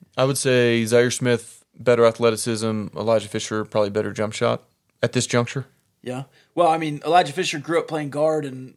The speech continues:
Speaker 2: they stuck Zaire Smith at center. And so
Speaker 1: <laughs> Yeah.
Speaker 2: he came in, like, with zero guard skills, and he had to learn 'em all.
Speaker 1: When Elijah Fisher gets a three sixty alley-oop, then I'll,
Speaker 2: Yeah. Yeah, we'll,
Speaker 1: I'll
Speaker 2: we'll,
Speaker 1: award
Speaker 2: I
Speaker 1: you that
Speaker 2: mean,
Speaker 1: comp.
Speaker 2: we'll wait.
Speaker 1: Yeah.
Speaker 2: I would like to see more alley-oops this year.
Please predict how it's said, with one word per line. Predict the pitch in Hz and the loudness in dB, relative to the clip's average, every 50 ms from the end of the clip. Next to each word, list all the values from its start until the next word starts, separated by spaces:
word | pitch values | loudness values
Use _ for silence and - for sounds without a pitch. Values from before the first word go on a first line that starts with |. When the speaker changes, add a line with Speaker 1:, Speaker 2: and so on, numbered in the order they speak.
| _ _ | _ _
Speaker 2:
they | _ 143 151 147 | _ -4 -4 -4
stuck | 143 - 165 123 135 | -2 -2 -2 -4 -2
Zaire | 135 156 147 147 139 | 0 0 0 0 -2
Smith | - - 151 143 | -4 -6 -8 -8
at | - - | -8 -8
center. | - - - 170 160 143 127 135 131 - _ _ _ _ _ - | -6 -4 -2 -2 -2 -2 -4 -6 -8 -10 _ _ _ _ _ -10
And | 151 147 | -8 -4
so | - 170 160 143 147 135 - - | -2 0 0 0 -2 -4 -8 -12
Speaker 1:
<laughs> | - - | -14 -14
Yeah. | - - | -10 -8
Speaker 2:
he | - 196 | -6 -6
came | - - 196 208 196 196 | 0 2 2 2 2 2
in, | 190 190 185 175 | 0 -2 -2 -2
like, | 165 180 170 160 - - | -2 -2 -2 -2 -4 -4
with | 156 151 | -6 -4
zero | 135 147 180 190 185 165 160 156 139 - - - | 0 2 2 4 4 4 2 0 -2 -6 -12 -6
guard | - 185 170 185 196 - | 0 2 2 2 2 0
skills, | - - - 139 123 90 73 - - - - _ _ - | -4 -8 -8 -10 -10 -10 -12 -12 -14 -14 -14 _ _ -10
and | 151 | -6
he | 170 | -2
had | 175 165 | -2 -2
to | 143 | 0
learn | 143 156 180 180 | 0 0 -2 -2
'em | 143 131 | -2 -4
all. | 123 127 131 127 - _ _ _ _ _ _ _ - | -6 -6 -8 -8 -12 _ _ _ _ _ _ _ -4
Speaker 1:
When | 127 120 | 2 4
Elijah | 120 120 127 135 135 120 123 | 6 8 8 8 6 4 0
Fisher | 117 - 127 - - 127 117 113 95 - - - | 0 0 0 0 0 0 0 0 -2 -4 -6 -6
gets | 117 117 - - | -6 -6 -2 0
a | 107 104 104 104 | 2 2 2 0
three | - 117 117 | -2 -4 -4
sixty | 117 - - 117 - - 107 104 | -4 -2 -4 -4 -4 -2 0 0
alley-oop, | 104 101 98 101 104 101 98 101 - - | 2 0 0 -2 -4 -6 -6 -8 -10 -8
then | - - 107 104 | -8 -4 -4 -2
I'll, | 98 92 92 107 110 - _ _ | -2 -2 -2 -4 -6 -8 _ _
Speaker 2:
Yeah. | - 139 - - - - - _ _ _ _ | -8 -6 -6 -8 -10 -16 -20 _ _ _ _
Yeah, | 143 147 127 | -6 -6 -6
we'll, | 131 135 143 151 | -6 -6 -4 -2
Speaker 1:
I'll | - 104 | 0 2
Speaker 2:
we'll, | 104 101 | 2 2
Speaker 1:
award | 101 - 202 202 | 2 2 2 2
Speaker 2:
I | |
Speaker 1:
you | 214 | 2
that | 214 - - | 2 0 -2
Speaker 2:
mean, | - | -2
Speaker 1:
comp. | - 107 101 101 - - | -4 -6 -6 -4 0 2
Speaker 2:
we'll | 233 208 | 2 2
wait. | 151 131 123 117 - _ - | 2 0 -6 -10 -12 _ -4
Speaker 1:
Yeah. | - 123 113 120 - - - - _ _ _ - | 0 0 0 0 -2 -6 -16 -20 _ _ _ 2
Speaker 2:
I | - 226 | 4 4
would | 247 269 269 | 4 4 4
like | 254 254 233 | 2 2 2
to | - 190 | 2 -2
see | 175 - 202 | -6 -6 -4
more | 190 180 190 185 175 | -2 0 0 0 0
alley-oops | 175 160 156 151 156 160 151 - | 0 0 0 -2 -2 -4 -4 -6
this | 151 139 - | -8 -6 -4
year. | - 147 147 | -4 -4 -4